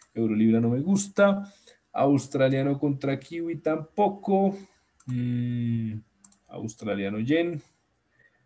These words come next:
bueno, necesita, este, este, yo me acuerdo que este estaba súper interesante y efectivamente subió tal cual lo esperado. Muy bien este australiano yen, la tendencia cómo la ha mantenido.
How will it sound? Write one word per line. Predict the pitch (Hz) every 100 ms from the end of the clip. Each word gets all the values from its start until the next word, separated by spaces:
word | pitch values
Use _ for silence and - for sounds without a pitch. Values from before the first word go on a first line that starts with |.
| _ _ _ _ _ _
bueno, | - 95 117
necesita, | 113 101 98 104 98 101 98 - -
este, | - _ - -
este, | - - - -
yo | 104
me | 123
acuerdo | - 127 127
que | -
este | - 131
estaba | - 123 127
súper | 131 123 120
interesante | 104 101 98 98 104 101 123
y | 123 113
efectivamente | 110 95 - 104 113 113 110 113
subió | 110 95 92 - _ - - _ _
tal | - 110 110
cual | 117 113
lo | 113
esperado. | 113 - - 95 113 107 - -
Muy | 120 123
bien | 131 117
este | 113 -
australiano | 110 - 110 98 98
yen, | 101 110
la | 110 110
tendencia | 101 98 98 104
cómo | - 110
la | 113
ha |
mantenido. | 110 110 110 107 120